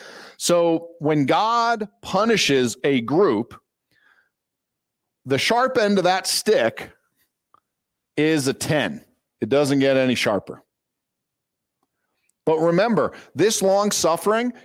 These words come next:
usually goes on for generations upon generations. You'll have groups that are around for hundreds and hundreds of years, even a, even a thousand years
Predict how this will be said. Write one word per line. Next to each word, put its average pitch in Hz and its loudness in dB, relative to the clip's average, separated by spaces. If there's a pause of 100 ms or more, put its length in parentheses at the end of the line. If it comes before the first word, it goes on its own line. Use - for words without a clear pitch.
usually 190 0
goes 165 2
on 170 0
for 127 -2
generations 151 -2
upon 113 -4
generations. 113 -4 (580)
You'll 151 2
have 160 0
groups 143 -2
that 113 2
are 101 0 (300)
around 131 0
for 101 -6
hundreds 175 -2
and 151 0
hundreds 143 -2
of 120 0
years, 110 0
even 127 -2
a, 95 -4 (300)
even 147 0
a 110 0
thousand 151 0
years 123 2